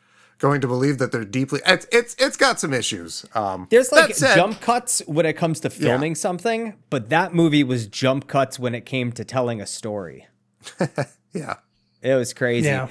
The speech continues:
Speaker 2: And, okay, I say straight into the trash can. I don't mean that, because I did enjoy them, and I want to continue on with the series, but it was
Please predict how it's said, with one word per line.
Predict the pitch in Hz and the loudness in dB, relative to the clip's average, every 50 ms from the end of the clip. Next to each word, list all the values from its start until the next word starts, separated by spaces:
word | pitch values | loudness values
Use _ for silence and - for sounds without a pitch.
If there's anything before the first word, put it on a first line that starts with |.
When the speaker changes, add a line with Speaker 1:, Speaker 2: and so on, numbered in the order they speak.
| - - | 0 2
Speaker 2:
And, | 214 247 254 233 - - - - - | 2 2 2 0 -6 -12 -16 2 4
okay, | 202 226 - 165 117 104 104 - - - _ _ _ - | 4 6 6 6 4 4 2 -4 -8 -16 _ _ _ 4
I | 220 254 | 4 4
say | 247 254 285 247 208 180 | 4 6 6 6 6 6
straight | - - 185 165 | 2 2 2 2
into | 151 139 - 147 | 2 0 0 0
the | 131 120 | 0 0
trash | - 139 127 120 120 - - | 2 2 2 2 2 0 0
can. | - 131 120 117 113 107 - _ _ _ _ _ _ _ _ _ _ _ | 0 2 2 2 -2 -4 -8 _ _ _ _ _ _ _ _ _ _ _
I | 160 175 | 6 6
don't | 160 143 127 113 117 | 6 6 4 2 0
mean | 117 113 113 110 | -2 0 0 0
that, | 113 113 113 117 - - - | 0 0 0 -2 -2 -6 -6
because | 135 156 151 - 175 147 | -6 -4 2 2 2 4
I | 170 156 147 | 4 2 2
did | 135 147 143 139 | 4 2 2 2
enjoy | 139 131 123 120 120 117 120 113 | 2 0 0 0 0 0 2 2
them, | 120 120 120 120 120 117 120 - _ _ | 2 2 2 0 -2 -4 -8 -12 _ _
and | 123 117 113 110 110 110 - - | -6 -4 -2 -2 -4 -6 -6 -2
I | 110 117 | -2 0
want | 110 107 107 110 113 101 | 0 0 -2 -4 -6 -8
to | - 104 | -10 -12
continue | 98 - 110 104 - 113 107 107 107 107 | -8 -8 -8 -8 -8 -8 -6 -4 -2 -2
on | 107 107 110 | -2 -2 -4
with | 101 107 | -6 -6
the | 98 98 | -6 -6
series, | - - 107 104 104 107 110 110 110 - - - - _ - - _ _ - - _ _ | -6 -6 -6 -4 -4 -4 -4 -4 -6 -6 -10 -14 -20 _ -20 -20 _ _ -20 -20 _ _
but | - 113 110 107 104 104 - - - - - - - _ _ _ _ _ - | 2 4 4 4 2 0 -2 -8 -16 -20 -20 -20 -20 _ _ _ _ _ 0
it | 165 175 170 | 0 2 4
was | 175 190 175 160 180 | 4 2 2 2 -2